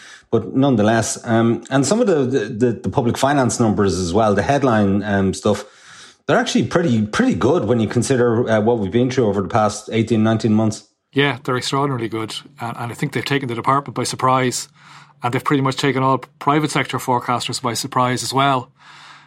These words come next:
Speaker 2: And you'd have to think that, uh, Paschal Donohoe and Michael McGrath would have seen this coming for the last few months and been very careful to say as little as possible about it,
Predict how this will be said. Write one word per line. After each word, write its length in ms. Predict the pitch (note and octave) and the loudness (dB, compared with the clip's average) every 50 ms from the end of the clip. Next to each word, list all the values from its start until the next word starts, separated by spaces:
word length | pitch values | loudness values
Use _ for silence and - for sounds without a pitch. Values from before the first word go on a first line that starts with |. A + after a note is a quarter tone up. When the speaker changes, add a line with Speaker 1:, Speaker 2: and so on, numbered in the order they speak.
| - _ _ | -20 _ _
Speaker 2:
And 160 | C3+ C#3 D3 | 0 2 2
you'd 100 | D3 C#3+ | 4 4
have 160 | D3+ D#3+ D#3 - | 2 2 2 0
to 80 | D3+ | -4
think 300 | C3+ - D#3 D3+ C#3+ - | -2 0 0 0 0 -2
that, 400 | - C3 B2 - - _ - - | -2 -2 -2 -4 -8 _ -12 -10
uh, 140 | D#3 C#3 A#2 | -10 -10 -6
Paschal 340 | - - C#3 C3 - - C#3 | -2 0 0 0 0 -2 -2
Donohoe 300 | C3+ C3+ C3+ C3+ C3+ B2+ | -2 0 0 0 0 0
and 100 | B2 B2+ | 0 0
Michael 260 | C3 C3 C3 - C3+ | 0 0 0 -2 -2
McGrath 540 | B2 B2+ A#2+ C3 C3 C3 C3+ C3+ C3 B2 A#2+ | -2 0 0 2 2 4 4 4 2 0 0
would 140 | B2+ C3+ C3 | -2 -2 -2
have 80 | B2 | -2
seen 220 | - - C#3 C3+ B2+ | -2 -2 -2 0 0
this 140 | C3 B2 - | -2 -2 -2
coming 320 | - - C3 C3 C3 B2 | -4 -4 -2 -2 -2 -4
for 140 | - - B2 | -4 -4 -4
the 80 | B2 | -2
last 300 | A#2+ B2+ B2+ B2+ B2+ - | 0 2 2 0 0 -2
few 120 | - C3 B2+ | -2 -2 0
months 360 | C3 C3 C3 B2+ - - - - - | 0 0 0 -2 -4 -6 -8 -8 -6
and 300 | B2+ B2 B2 B2 A#2 G#2 | -4 -4 -4 -4 -4 -4
been 140 | C3 B2 A#2+ | -4 -2 0
very 220 | - C#3+ C#3+ C3+ | 2 2 2 2
careful 360 | C3 - C3+ C3 C3 - C3 | 0 0 -2 -2 -2 -2 -4
to 100 | A#2+ B2 | -6 -4
say 320 | A#2+ - C3+ B2 B2 B2 A#2 | -4 -2 0 0 0 0 -2
as 160 | A#2 A2+ - | -4 -4 -4
little 240 | C3+ C3 - C3+ A#2 | -4 -2 -2 -2 -4
as 80 | A2 | -4
possible 460 | - - C#3 C3 B2+ - C3+ B2 A#2 A#2 | -2 0 0 0 0 0 -2 -2 0 0
about 240 | B2 C3 C#3+ C#3 | 0 0 0 0
it, 80 | A#2+ | -2